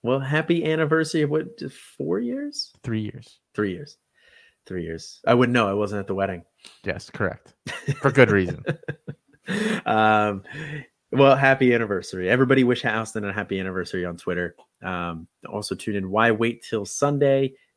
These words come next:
Speaker 1: Uh, we got Fantasy Roundtable as well, and the new Three and Out pod.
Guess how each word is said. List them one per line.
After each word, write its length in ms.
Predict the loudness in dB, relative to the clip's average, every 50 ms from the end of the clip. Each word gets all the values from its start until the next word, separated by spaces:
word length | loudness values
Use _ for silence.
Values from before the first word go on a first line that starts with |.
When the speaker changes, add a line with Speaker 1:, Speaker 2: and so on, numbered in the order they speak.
| _ _ -4
Speaker 1:
Uh, 380 | -2 -2 0 0 0 -2 -2 -2
we 60 | -4
got 160 | -6 -6 -4
Fantasy 360 | -2 -2 -2 -2 -2 -8 -6
Roundtable 720 | -2 -2 0 0 0 0 -2 0 0 0 0 0 0 -2 -4
as 140 | -6 -6 -4
well, 420 | -2 0 2 2 2 2 0 0
and 120 | -2 -6
the 60 | -6 -6
new 180 | -6 -6 -6
Three 340 | -8 -10 -12 -10 -8 -8 -8
and 120 | -8 -8 -6
Out 240 | -4 -4 -4 -6 -8
pod. 460 | -10 -6 -4 -2 0 0 -2 -4 -6